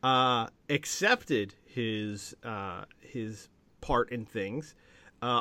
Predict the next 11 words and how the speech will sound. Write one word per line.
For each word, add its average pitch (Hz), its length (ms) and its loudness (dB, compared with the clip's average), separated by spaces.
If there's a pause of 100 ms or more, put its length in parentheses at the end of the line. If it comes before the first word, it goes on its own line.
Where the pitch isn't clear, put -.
also 165 380 6
wrote 143 320 6
a - 20 2
letter 139 260 6
that 131 200 2
seemed 135 260 0
to - 220 -6
implicate, 131 680 -2 (100)
uh, 113 420 0
the 117 200 0
accuser. 180 640 4